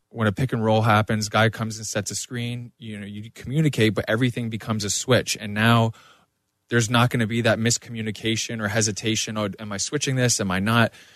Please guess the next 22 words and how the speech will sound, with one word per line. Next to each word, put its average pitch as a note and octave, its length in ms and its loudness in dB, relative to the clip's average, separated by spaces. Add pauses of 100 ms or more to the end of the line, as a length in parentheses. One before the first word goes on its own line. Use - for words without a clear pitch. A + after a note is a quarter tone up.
(280)
You B2 80 -8
know, A2 80 2
everyone A#2+ 400 6
can A2 140 -6
be A#2 120 2
on A2 120 6
the G#2+ 60 2
same A2 300 -2
page G2+ 300 0
very G#2 220 6
easily, G2+ 640 0 (360)
uh, G#2 40 -14
as G#2 280 -4
long A2 200 -2
as G#2+ 140 -4
you G#2+ 100 -4
have G2+ 240 6
that G2 160 6
versatility G2 1000 0 (100)
where F#2+ 360 2 (460)
guys G2+ 340 4
can F#2+ 440 -10